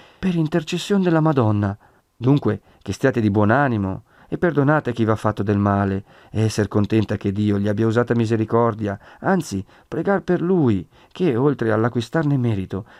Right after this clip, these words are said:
vi sentirete anche allargare il cuore." Lucia rispose con uno sguardo che diceva di sì, tanto chiaro come avrebbe potuto far le parole, e con una dolcezza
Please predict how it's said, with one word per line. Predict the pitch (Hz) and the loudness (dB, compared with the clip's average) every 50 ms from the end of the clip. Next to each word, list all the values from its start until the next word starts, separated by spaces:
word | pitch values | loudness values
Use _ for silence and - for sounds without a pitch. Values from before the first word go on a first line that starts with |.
| - _ | -20 _
vi | - 107 | -10 -8
sentirete | - - 110 104 - 107 104 107 98 - 104 | -2 -2 -2 -2 0 0 -2 -2 -2 -2 -2
anche | 104 104 - 107 | -2 -2 -2 -2
allargare | 101 104 104 98 101 104 104 101 104 | -2 -2 -2 -2 -2 -2 -2 -2 -2
il | 95 | -4
cuore." | - - 113 107 110 107 104 95 - 110 - _ _ _ _ _ _ | -6 -4 0 0 0 0 0 -4 -6 -12 -18 _ _ _ _ _ _
Lucia | - 117 113 - - 139 131 | -6 -4 -4 -2 0 0 0
rispose | 104 101 - - - 110 101 104 | 0 0 -4 -2 -2 0 0 0
con | 101 - 101 | 0 0 0
uno | 101 101 | 0 0
sguardo | 104 98 98 113 131 147 117 107 101 | -2 -2 0 0 0 0 0 -2 -4
che | - 107 | -4 -4
diceva | 95 98 98 - 120 110 110 | -6 -6 -6 -4 -4 -2 -2
di | 110 110 104 | -2 -2 -4
sì, | - - - 95 90 90 - - - - _ | -6 -6 -8 -8 -8 -8 -12 -20 -20 -20 _
tanto | - 135 139 131 - 107 | -2 -2 -2 0 -2 -4
chiaro | 98 - - 101 98 90 87 95 98 | -4 0 0 0 0 0 -2 -6 -6
come | - 120 131 135 | -6 -4 -2 0
avrebbe | 131 131 139 - 131 131 | 0 0 0 0 0 -2
potuto | 117 123 120 - 160 156 131 | -2 -4 -2 -2 -2 -2 -2
far | 110 - - 107 104 | -4 0 -2 -2 0
le | 104 104 | 0 -2
parole, | 101 - 131 131 120 98 92 85 92 104 - - - - - _ _ | -2 0 0 0 0 0 -2 -4 -8 -10 -14 -20 -20 -20 -20 _ _
e | - 113 | -14 -14
con | 113 - 127 117 | -8 -4 -2 0
una | 113 110 | 0 0
dolcezza | 104 107 107 101 101 - - 123 127 120 - - - 87 | 0 0 -2 -2 -4 -4 -4 -2 -4 -4 -6 -10 -12 -12